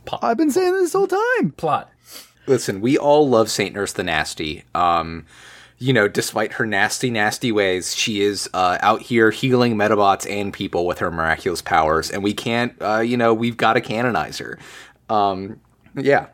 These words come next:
Speaker 3: <laughs>
Speaker 2: We shouldn't shoot her out of a cannon, then she can't heal people.
Speaker 3: Well, we have to, we have to weaponize it.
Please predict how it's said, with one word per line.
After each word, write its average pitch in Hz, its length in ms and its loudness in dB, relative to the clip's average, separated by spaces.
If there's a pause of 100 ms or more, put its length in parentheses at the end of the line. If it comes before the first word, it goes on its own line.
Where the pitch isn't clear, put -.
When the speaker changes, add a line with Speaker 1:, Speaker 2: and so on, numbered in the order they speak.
(160)
Speaker 3:
<laughs> - 280 -2
Speaker 2:
We 139 120 4
shouldn't 147 300 2
shoot 135 200 4
her 127 80 6
out 127 160 4
of 113 100 -2
a 110 40 2
cannon, 117 360 4
then 113 100 4
she - 120 -4
can't 127 200 -2
heal 131 160 2
people. 104 380 -2 (460)
Speaker 3:
Well, 131 120 4
we 127 120 4
have 135 80 2
to, 143 100 -2
we 131 80 4
have 135 80 2
to 131 80 4
weaponize 87 540 -2
it. - 160 -20